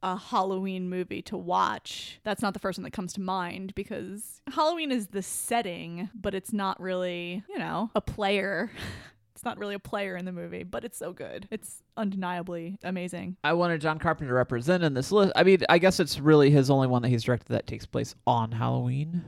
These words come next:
Speaker 2: So
Speaker 1: Yeah. Yes, that
Speaker 2: does
Speaker 1: was, that was a criteria. I don't know if we said this going in. It's not,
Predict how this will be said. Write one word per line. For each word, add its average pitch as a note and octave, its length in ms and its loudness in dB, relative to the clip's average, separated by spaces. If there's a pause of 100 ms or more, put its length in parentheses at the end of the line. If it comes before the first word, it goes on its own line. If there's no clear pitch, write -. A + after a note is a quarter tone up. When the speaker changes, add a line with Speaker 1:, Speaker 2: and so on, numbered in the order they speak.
(200)
Speaker 2:
So A#2+ 480 2 (180)
Speaker 1:
Yeah. A#3+ 220 2
Yes, - 80 6
that B3+ 160 8
Speaker 2:
does - 20 4
Speaker 1:
was, C4 300 2
that A#3 160 4
was A#3 160 0
a - 20 -4
criteria. A#3 400 -4
I G3+ 40 0
don't G3+ 80 -2
know G#3+ 40 -4
if G3+ 60 -8
we G#3+ 80 -6
said G3+ 120 -8
this G3 120 -10
going F3+ 240 -6
in. F3+ 340 -8 (100)
It's - 380 -10 (540)
not, C4+ 360 4